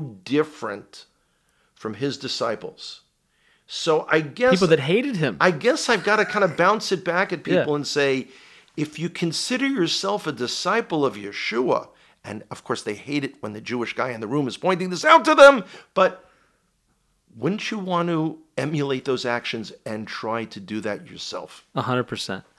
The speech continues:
Speaker 2: And, and y-, you know what? Uh, uh, what is it they say? Uh, uh, you gotta walk the walk. You can't just talk the talk.
Speaker 1: Yeah.
Speaker 2: And, and
Speaker 1: That's
Speaker 2: that
Speaker 1: absolutely true.
Speaker 2: Right. And so, it, or put your money where your mouth is, you know, um,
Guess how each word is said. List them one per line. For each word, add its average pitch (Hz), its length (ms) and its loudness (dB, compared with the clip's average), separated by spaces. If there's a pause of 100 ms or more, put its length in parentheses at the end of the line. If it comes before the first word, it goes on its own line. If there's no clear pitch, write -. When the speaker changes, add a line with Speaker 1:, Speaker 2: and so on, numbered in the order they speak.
(380)
Speaker 2:
And, 151 340 2
and 139 300 2 (120)
y-, - 240 -12
you 151 200 0
know 131 100 4
what? 143 400 0
Uh, 104 340 -2 (560)
uh, 113 140 -4
what 120 200 -4
is 120 120 -4
it 117 80 -12
they 123 80 -2
say? 117 300 0
Uh, 92 480 -4 (300)
uh, 87 260 -12 (380)
you 117 100 -10
gotta 113 160 2
walk 110 360 0
the 110 60 -2
walk. 104 380 0
You 95 80 -8
can't 98 220 -6
just - 200 -10
talk - 360 -6
the 107 60 -10
talk. - 400 -6 (240)
Speaker 1:
Yeah. 117 200 0 (300)
Speaker 2:
And, 131 180 4 (100)
and 120 100 2
Speaker 1:
That's 147 40 4
Speaker 2:
that 147 80 6
Speaker 1:
absolutely 143 280 -4
true. 190 240 -2
Speaker 2:
Right. 92 260 -8 (120)
And 127 160 -4
so, 170 160 6
it, 160 260 0
or 160 80 4
put 151 240 4
your 135 80 2
money 127 240 4
where 117 140 4
your 110 140 0
mouth 107 360 -2
is, 98 280 -2
you 110 60 -4
know, 107 380 -8
um, 107 380 -2